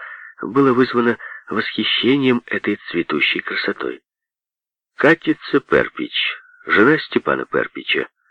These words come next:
представил ее Санычич. «Садитесь, Катица.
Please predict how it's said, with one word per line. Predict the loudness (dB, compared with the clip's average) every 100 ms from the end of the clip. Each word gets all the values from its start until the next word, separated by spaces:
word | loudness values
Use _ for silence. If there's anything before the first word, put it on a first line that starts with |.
| _ _ _ _
представил | -2 -2 2 4 4 4
ее | 0
Санычич. | -2 -4 -6 -8 -8 -8 -10 _ _ _ _ -20 -20 -20 _ -2 4
«Садитесь, | 4 2 -6 -4
Катица. | -4 -4 -6 -8 -10